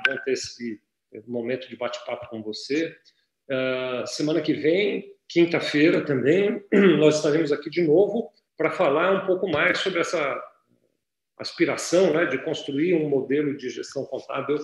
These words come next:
que seja eficiente. Ah, acho que já mandei abraço pra todo mundo. Deixa eu ver aqui se tem mais alguém. Ah, tá aqui, ó. A Maiane Torres também tá aqui conosco.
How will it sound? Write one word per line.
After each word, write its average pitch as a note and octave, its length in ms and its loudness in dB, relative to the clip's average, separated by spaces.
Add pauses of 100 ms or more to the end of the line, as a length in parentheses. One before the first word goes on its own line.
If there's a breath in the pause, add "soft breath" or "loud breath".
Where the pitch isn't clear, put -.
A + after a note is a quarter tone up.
(400)
que - 80 -14
seja C3+ 300 -4
eficiente. - 640 -6 (400)
Ah, B2+ 560 -2 (140)
acho - 140 -8
que F#3 60 -6
já F3 120 4
mandei C#3 240 4
abraço C#3+ 260 2
pra E3+ 120 -4
todo G3+ 260 2
mundo. A#3 500 4 (360)
Deixa C3 160 0
eu C#3 60 -2
ver C3 80 0
aqui C#3 140 0
se - 100 -4
tem C#3+ 100 -2
mais A#2+ 180 -4
alguém. D#3 320 0
Ah, D#3+ 200 2
tá - 120 -2
aqui, D#3+ 200 2
ó. C3+ 220 0
A C#3+ 80 -4
Maiane E3+ 800 4
Torres F#3 540 6
também C#3+ 280 -2
tá - 80 -8
aqui D3 200 -4
conosco. F#3+ 680 -2